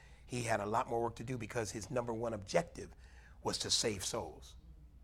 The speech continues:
to bring the kingdom nigh unto the people, to form a relationship with God the Father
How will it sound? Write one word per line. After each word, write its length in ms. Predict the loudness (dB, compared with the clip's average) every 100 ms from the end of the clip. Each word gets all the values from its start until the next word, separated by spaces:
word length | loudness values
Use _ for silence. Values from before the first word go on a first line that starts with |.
| -18 -18 -18 -18 -18 -18 -16 -2
to 100 | 2
bring 260 | 8 8
the 80 | 6
kingdom 640 | 2 2 4 4 2 -2 -8 -16 -18 -18 -16 0
nigh 340 | 12 12 12
unto 200 | 8 2
the 120 | -2
people, 420 | -2 -2 -4 -6 -12 -16 -16 -16 0
to 100 | 4
form 340 | 8 12 12 12
a 100 | 8
relationship 760 | 10 10 8 8 4 6 6 6
with 200 | -2 12
God 380 | 12 12 12 4 -8 2
the 100 | 6
Father 500 | 12 12 12 12